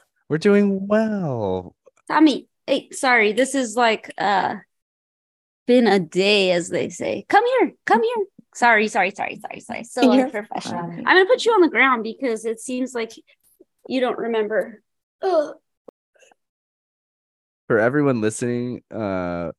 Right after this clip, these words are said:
Speaker 1: Bonnie has a background and a poodle that's coming in and out of frame. It's amazing. What a way to start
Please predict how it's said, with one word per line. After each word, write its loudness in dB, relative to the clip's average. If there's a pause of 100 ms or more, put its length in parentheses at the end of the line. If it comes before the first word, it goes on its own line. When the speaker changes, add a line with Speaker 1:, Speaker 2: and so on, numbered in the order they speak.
(160)
Speaker 1:
Bonnie -4
has 0
a 2
background -4 (100)
and -6
a -6
poodle 0
that's 0
coming -6
in -4
and -2
out 0
of -6
frame. -6
It's -14
amazing. -6
What -2
a -2
way 0
to -4
start -6